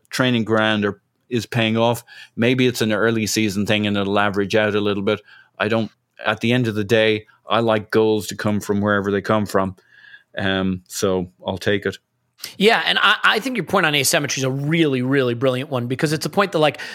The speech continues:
Speaker 2: you could take a team of eleven strangers and put them on the pitch, and if they're talented enough,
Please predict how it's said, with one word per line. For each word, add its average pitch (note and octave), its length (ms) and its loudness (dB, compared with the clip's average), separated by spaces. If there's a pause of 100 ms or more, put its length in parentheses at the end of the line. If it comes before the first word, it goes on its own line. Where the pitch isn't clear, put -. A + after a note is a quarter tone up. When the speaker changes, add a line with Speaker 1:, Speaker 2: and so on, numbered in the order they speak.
(120)
Speaker 2:
you G#3+ 120 2
could A3+ 140 0
take A3+ 160 4
a F#3+ 60 0
team F#3+ 340 2
of D#3 100 2
eleven D3+ 320 2
strangers C#3+ 440 0
and C3 100 -4
put F#3 160 0
them E3 140 2
on C#3+ 80 0
the C3 60 -4
pitch, D3+ 360 0 (220)
and E3 80 2
if E3 80 -2
they're F3+ 100 2
talented F#3 480 0
enough, C3+ 280 -2